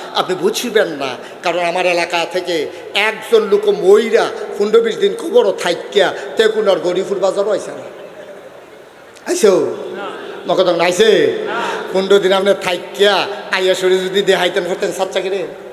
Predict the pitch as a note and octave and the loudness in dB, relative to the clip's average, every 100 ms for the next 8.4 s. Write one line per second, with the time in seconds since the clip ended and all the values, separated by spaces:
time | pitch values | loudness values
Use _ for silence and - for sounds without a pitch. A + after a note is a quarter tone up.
0 | - - - - - D#3 D#3+ E3 G3 G3 | -18 -20 -20 -20 -18 -4 0 2 0 -2
1 | - - - - - - - - - - | -8 -14 -16 -16 -18 -20 -20 -20 -20 -10
2 | - A#3+ D4 D4 C4+ A#3 C4 - B3 B3 | -6 0 2 4 2 0 -2 2 4 6
3 | A#3 G#3 - G#3+ G#3 A3+ A#3 A#3 G#3 G3+ | 6 4 0 -2 -2 0 0 4 4 4
4 | A#3 A3+ F3 - - A3+ G#3 - G#3 A#3 | 2 2 0 -2 -4 -2 -4 -6 -4 -2
5 | A#3 G3 F#3+ F#3+ A#3+ B3 - G3+ F3+ - | 0 -2 -6 -4 -4 -4 -4 -4 -4 -6
6 | - - - C#4+ - - - - - - | -12 -8 2 2 2 -2 -8 -10 -12 -14
7 | - - - - - - - - - - | -14 -16 -16 -18 -18 -18 -20 -20 -20 -20
8 | - - - F3+ | -20 -18 -2 0